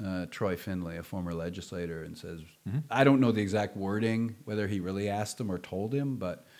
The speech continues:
Speaker 1: he says
Speaker 2: Hey,
Speaker 1: then he
Speaker 2: Troy, tag
Speaker 1: Yeah,
Speaker 2: your, tag
Speaker 1: yeah,
Speaker 2: your
Speaker 1: "We need
Speaker 2: head.
Speaker 1: a lieutenant governor." And so
Speaker 2: You're the
Speaker 1: Troy,
Speaker 2: man.
Speaker 1: Troy Finley became the lieutenant governor.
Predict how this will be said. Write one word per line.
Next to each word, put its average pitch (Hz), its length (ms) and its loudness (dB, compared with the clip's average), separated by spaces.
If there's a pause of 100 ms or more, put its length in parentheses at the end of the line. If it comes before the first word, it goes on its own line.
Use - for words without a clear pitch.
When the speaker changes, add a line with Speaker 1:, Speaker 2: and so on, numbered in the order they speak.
(420)
Speaker 1:
he 113 140 -8
says 90 240 -4
Speaker 2:
Hey, 85 80 -2
Speaker 1:
then 85 80 -2
he 85 40 -4
Speaker 2:
Troy, 127 300 4
tag 120 240 2
Speaker 1:
Yeah, 113 140 8
Speaker 2:
your, 110 160 2
tag 147 360 6
Speaker 1:
yeah, 117 60 4
Speaker 2:
your 131 80 10
Speaker 1:
"We 147 60 12
need 156 180 10
Speaker 2:
head. - 20 10
Speaker 1:
a 135 60 12
lieutenant 123 460 4
governor." 92 320 0
And 85 120 -8
so 101 140 -4
Speaker 2:
You're 123 140 4
the 110 60 8
Speaker 1:
Troy, - 20 6
Speaker 2:
man. 92 340 2
Speaker 1:
Troy 110 220 8
Finley 92 320 0
became 80 320 -8
the - 120 -14
lieutenant - 320 -18
governor. - 300 -18